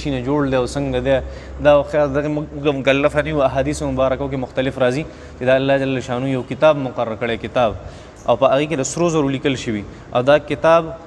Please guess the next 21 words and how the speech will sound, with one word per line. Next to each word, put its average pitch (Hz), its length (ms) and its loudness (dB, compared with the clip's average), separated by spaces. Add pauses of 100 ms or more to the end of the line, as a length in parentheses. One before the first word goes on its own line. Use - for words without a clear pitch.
(120)
یا 139 100 2
د 147 100 2
زمرودو 143 460 -2
نه 170 120 -2
جوړ 160 240 -2
دی 165 60 0
یا 156 160 4
د 151 80 0
ملغلرو 143 480 0
نه 131 140 -2
جوړ 110 220 -2
دی. 98 120 -4 (500)
او 123 80 2
دا 147 120 6
د 147 80 0
عرش 147 340 2
د 135 160 -2
پاسه 147 280 0
دی. 95 140 -6 (540)
د 117 40 0
عرش 151 220 2